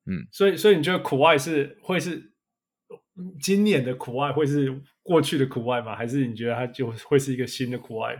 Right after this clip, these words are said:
Speaker 2: 不论是更好或更，更受伤后的？
Speaker 1: 我其实还蛮相信苦爱他的打篮球的一个智慧，我只会相信他会有一个新的一个打法会出来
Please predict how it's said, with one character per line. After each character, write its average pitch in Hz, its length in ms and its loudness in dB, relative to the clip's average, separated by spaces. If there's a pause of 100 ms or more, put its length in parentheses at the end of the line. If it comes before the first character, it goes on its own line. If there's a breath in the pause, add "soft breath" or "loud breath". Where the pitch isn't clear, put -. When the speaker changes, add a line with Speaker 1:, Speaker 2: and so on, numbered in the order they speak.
(200)
Speaker 2:
不 127 100 -4
论 143 160 0
是 135 240 -6 (120)
更 139 160 -2
好 101 180 -12
或 110 100 -8
更， 113 140 -6 (400)
更 113 280 -8 (400 soft breath)
受 139 180 -4
伤 117 200 -4
后 113 180 -8
的？ - 80 -18 (260)
Speaker 1:
我 151 100 6
其 196 180 4
实 254 120 6
还 185 100 8
蛮 147 200 6
相 185 160 6
信 190 100 2
苦 - 160 4
爱 143 120 10
他 147 100 8
的 135 100 8
打 98 180 4
篮 95 140 2
球 104 180 0
的 98 60 2
一 101 40 2
个 104 60 2
智 104 220 -2
慧， 92 260 2
我 117 140 2
只 110 160 2
会 135 140 6
相 120 180 2
信 127 140 0
他 117 220 6
会 117 180 4
有 98 80 4
一 92 60 -2
个 101 100 0
新 113 260 2
的 101 80 2
一 92 40 0
个 95 80 0
打 92 240 0
法 87 180 0
会 87 120 -4
出 85 300 -10
来 78 180 -6